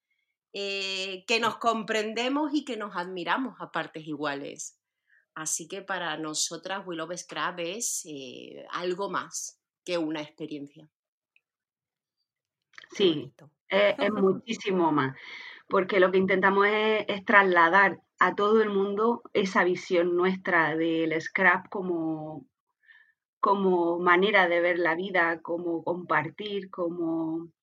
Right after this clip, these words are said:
Speaker 3: como ese cúmulo de, de, de emoción que, que nos traslada a, a nuestros proyectos y,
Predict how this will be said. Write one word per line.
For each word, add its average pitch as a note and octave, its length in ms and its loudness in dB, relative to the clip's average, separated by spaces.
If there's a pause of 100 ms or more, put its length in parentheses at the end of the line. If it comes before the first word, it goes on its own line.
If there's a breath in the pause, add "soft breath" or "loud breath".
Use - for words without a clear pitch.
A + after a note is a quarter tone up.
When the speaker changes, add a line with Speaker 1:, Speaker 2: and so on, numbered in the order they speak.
(960 soft breath)
Speaker 3:
como G3+ 280 2
ese A3 540 0
cúmulo G#3+ 440 2
de, F#3+ 280 4
de, F3+ 460 2 (500)
de G#3 220 4
emoción F#3+ 720 2
que, E3 640 2 (320)
que G#3 100 0
nos F#3 220 2
traslada E3 760 6
a, E3+ 520 4
a F#3+ 40 6
nuestros G3 320 2
proyectos F#3+ 720 4
y, F#3 480 0